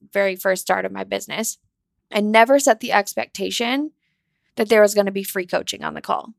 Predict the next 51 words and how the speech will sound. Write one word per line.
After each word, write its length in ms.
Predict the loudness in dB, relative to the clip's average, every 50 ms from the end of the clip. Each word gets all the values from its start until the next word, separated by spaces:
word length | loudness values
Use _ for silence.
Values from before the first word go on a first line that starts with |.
| _ _ -2
Like, 100 | 0 2
that 220 | 4 4 4 4 2
is 160 | 2 0 0
not 260 | -2 -2 -2 -4 -6
the 60 | -6
vibe. 320 | -6 -6 -6 -8 -12 -20 -20 _ _ _ _ _ _
It 140 | 0 2 2
is 120 | 0 0
not 180 | 2 2 2 2
a 60 | 0
convincing 560 | -2 -6 -6 -2 -2 -2 -2 -2 -4 -4 0
vibe. 260 | 2 4 4 4 4
Like, 140 | 2 2 2
I'm 240 | 4 2 2 2 0
not 180 | -2 -2 -2 -2
trying 220 | -4 -4 -4 -4
to 80 | -4 -6
convince 400 | -8 -8 -6 -4 -4 -4 -4 -4
you 80 | -4
to 80 | -2 -2
hop 220 | -2 -2 -2 -4
on 80 | -6 -6
this 160 | -8 -6 -4
sales 200 | -4 -4 -4 -4
call 200 | -2 0 0 0
with 100 | 0 -2
me. 300 | -4 -4 -4 -6 -8 -12 _ _ _ _ _ -20 _ _ _ _ _ _ 0
At, 160 | 0 0 0 0 0
like, 220 | 0 0 0 0
that's 260 | 2 2 2 2 0 -4
a 60 | -6
no, 320 | -4 -6 -10 -10 -10 -16 -20 _ _ _ _ _ _ _ -2
right? 220 | 0 0 0 0
It's 160 | -2 -2 0 2
not 200 | 2 4 4 4
a, 40 |
"Let's 280 | 2 2 2 2 2 2
hop 180 | 2 2 2 0
on 100 | -4 -4
a 60 | -4
call 220 | 0 0 0 0
in 80 | 0 -2
exchange 460 | -8 -8 -8 -6 -4 -4 -6 -6 -6
for 140 | -4 -6 -4
this." 560 | -4 -2 0 0 0 -2 -2 -4 -6 -8 -10 _ _ _ _ _ _ _ _ _ -10
It's 140 | -6 -2
not 160 | 0 0 0 2
a 20 |
market 300 | 0 0 -2 -2 -4 -8
research 480 | -6 -6 -4 -2 -2 -2 -2 -2 -2 0
call. 480 | 2 4 6 6 4 4 2 0 -4